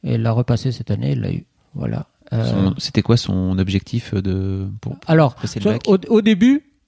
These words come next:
Speaker 1: elle a, elle avait dit pour le bac français, donc le, le, en, en, en première.
Speaker 2: En première, oui.
Speaker 1: Elle avait dit, elle, elle voudrait voir c'est quoi un examen. Voilà.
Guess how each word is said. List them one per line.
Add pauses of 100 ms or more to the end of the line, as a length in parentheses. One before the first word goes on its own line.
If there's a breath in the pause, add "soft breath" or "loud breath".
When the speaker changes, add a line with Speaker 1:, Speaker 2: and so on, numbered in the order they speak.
Speaker 1:
elle
a,
elle
avait
dit
pour
le
bac
français,
donc
le,
le, (240)
en, (180)
en,
en
première.
Speaker 2:
En
première,
oui. (800)
Speaker 1:
Elle
avait
dit, (480 loud breath)
elle,
elle
voudrait
voir
c'est
quoi
un
examen. (800)
Voilà.